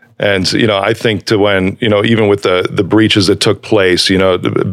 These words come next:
just a couple months ago with Kaseya, you know, y-, I was watching you in your media appearances. I was doing a couple of Bloomberg appearances and everything else, and seeing you jump into the media, I mean, global media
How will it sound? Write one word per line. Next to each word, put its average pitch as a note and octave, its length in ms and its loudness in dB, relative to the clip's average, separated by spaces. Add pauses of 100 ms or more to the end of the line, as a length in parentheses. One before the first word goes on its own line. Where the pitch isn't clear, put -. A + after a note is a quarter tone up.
just G2+ 240 0
a - 20 -2
couple G#2 300 -2
months G2+ 280 0
ago F2+ 320 2
with F2+ 200 2
Kaseya, F#2 520 0 (380)
you A2 80 0
know, G#2 60 2
y-, - 420 -2
I A#2 120 0
was G#2+ 180 0
watching A2+ 420 0
you B2+ 220 4
in A2+ 80 2
your G#2 80 2
media G2 320 2
appearances. F#2+ 480 -2
I G#2 100 2
was B2 140 2
doing G#2+ 200 2
a G2 120 0
couple A2 240 0
of F#2+ 80 0
Bloomberg A#2 480 2
appearances G#2+ 600 0
and F#2+ 100 2
everything G2 400 0
else, A2 360 0 (320)
and G2+ 400 0 (280)
seeing A#2 480 2
you D#3 280 2
jump A2 300 0
into G2 180 0
the F#2 120 2
media, G#2 420 2
I F2+ 60 2
mean, G2 320 2
global A2+ 440 2
media F2+ 400 0